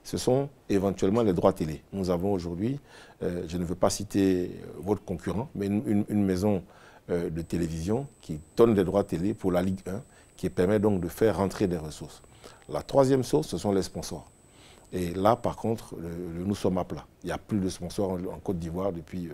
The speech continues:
je ne sais pas combien de temps, euh, parce que justement, euh, il y a une grosse crise de gouvernance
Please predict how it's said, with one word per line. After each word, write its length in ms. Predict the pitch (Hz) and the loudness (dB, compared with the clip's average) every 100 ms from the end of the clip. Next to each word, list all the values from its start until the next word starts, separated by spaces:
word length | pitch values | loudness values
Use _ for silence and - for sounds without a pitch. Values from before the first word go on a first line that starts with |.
| 71 | -12
je 60 | - | -14
ne 40 | |
sais 60 | - | -10
pas 140 | 180 | -8
combien 260 | 180 180 170 | -8 -8 -6
de 60 | |
temps, 160 | 151 123 - - - - - - | -6 -6 -10 -20 -18 -18 -12 -4
euh, 160 | 85 | -4
parce 180 | 82 90 | -4 -6
que 120 | - | -4
justement, 500 | 82 78 90 87 107 | -4 -4 -2 2 2
euh, 140 | 101 85 | 2 0
il 80 | 87 | -2
y 40 | |
a 60 | 87 | -2
une 140 | 92 | -4
grosse 240 | 87 107 - | 0 -2 0
crise 240 | 110 87 | 0 0
de 60 | 85 | 0
gouvernance 560 | 85 80 98 117 - | 0 -2 -2 -4 -8